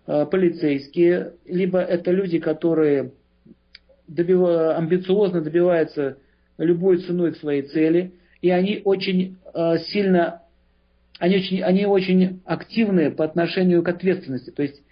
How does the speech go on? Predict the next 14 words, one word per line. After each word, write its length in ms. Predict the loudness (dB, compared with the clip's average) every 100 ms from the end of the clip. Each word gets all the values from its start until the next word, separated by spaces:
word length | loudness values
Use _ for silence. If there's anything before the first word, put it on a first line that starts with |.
| _ _ _ _ _ _
любая 640 | -2 0 2 2 2 2 0
безответственность 720 | 0 0 -2 -4 -6 -8 -8
их 100 | -6
раздражает, 640 | -4 -2 0 2 0 0
или, 160 | 0 0
допустим, 480 | 0 0 -4 -4 -6
какая-то 360 | -6 -4 -2
несправедливость, 880 | -2 -2 -2 -2 0 2 2 2 -4
это 220 | -6 -2
их 100 | -2
просто 260 | 0 -2 -2
выводит 420 | -2 2 2 0
из 140 | -4 -2
себя. 360 | -2 0 -2